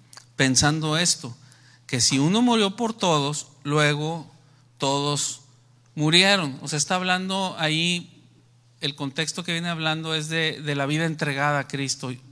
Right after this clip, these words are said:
"Le entrego mi vida, este, le sirvo, la vida se la doy a Él".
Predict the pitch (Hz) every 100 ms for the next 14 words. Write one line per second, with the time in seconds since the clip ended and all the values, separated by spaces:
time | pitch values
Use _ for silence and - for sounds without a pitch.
0 | - 170 156 143 127 151 160 156 143 151
1 | 143 123 - - - - 135 - - 127
2 | 120 117 117 135 131 - 190 185 160 135
3 | 123 - - - - _ _ _ - 160
4 | 170 214 202 170 151 139 120 113